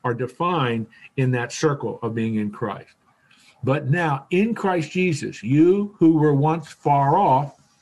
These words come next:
uncircumcision, have now been brought near." How? By the blood of Christ. For this to occur,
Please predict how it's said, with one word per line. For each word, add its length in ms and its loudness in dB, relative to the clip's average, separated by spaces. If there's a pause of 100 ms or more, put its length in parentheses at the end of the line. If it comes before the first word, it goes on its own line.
(440)
uncircumcision, 1120 -2 (720)
have 300 -2
now 280 0
been 300 0
brought 480 -2
near." 760 0 (1120)
How? 720 -2 (1800)
By 120 -4
the 100 -4
blood 240 -4
of 120 -10
Christ. 400 -12 (1700)
For 280 -2
this 680 0 (320)
to 500 4
occur, 600 0